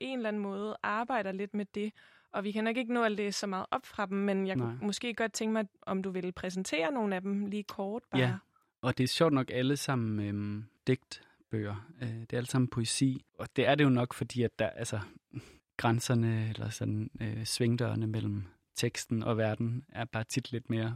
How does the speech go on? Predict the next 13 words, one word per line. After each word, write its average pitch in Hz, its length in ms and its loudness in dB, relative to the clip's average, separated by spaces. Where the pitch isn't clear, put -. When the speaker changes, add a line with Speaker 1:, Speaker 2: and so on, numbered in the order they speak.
Speaker 2:
åbne, 127 380 0
<laughs> 113 260 0
øhm, 107 560 -4
øh, 107 360 -4
i 131 100 2
poesien, 113 720 2
øh, 107 420 -4
fordi 113 260 -2
der 107 120 0
ikke 107 140 -2
er 110 40 -2
de 110 140 -2
her, 104 160 -2